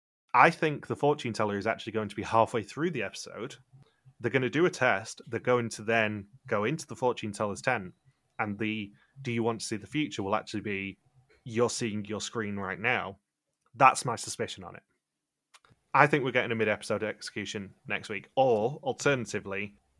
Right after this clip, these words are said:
it'll be a whodunit style thing where all of them will go into the fortune teller's tent. Three of them will get a green screen and go to the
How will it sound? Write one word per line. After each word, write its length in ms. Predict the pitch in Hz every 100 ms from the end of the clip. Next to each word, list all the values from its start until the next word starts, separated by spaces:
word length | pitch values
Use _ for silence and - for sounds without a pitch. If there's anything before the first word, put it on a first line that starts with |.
| -
it'll 220 | 127 123 107
be 460 | 120 107 104 98 -
a 40 |
whodunit 540 | 113 123 113 151 147 -
style 400 | - 98 98 90
thing 380 | 107 101 107 - _ _ _ _ _ -
where 480 | 104 107 101 98 - _ _ _
all 220 | 139 151
of 80 | 131
them 140 | 135 120
will 80 | 117
go 160 | 117
into 140 | 107 -
the 80 |
fortune 320 | - 113 - 107
teller's 280 | 98 92 -
tent. 280 | 92 90 - _ _ _ _ -
Three 180 | 156
of 60 | 131
them 120 | 113
will 80 | 107
get 140 | 101 -
a 60 |
green 300 | - 117 104
screen 340 | 101 - 104 101
and 140 | 101
go 160 | 107 98
to 140 | 104
the 260 | 98 98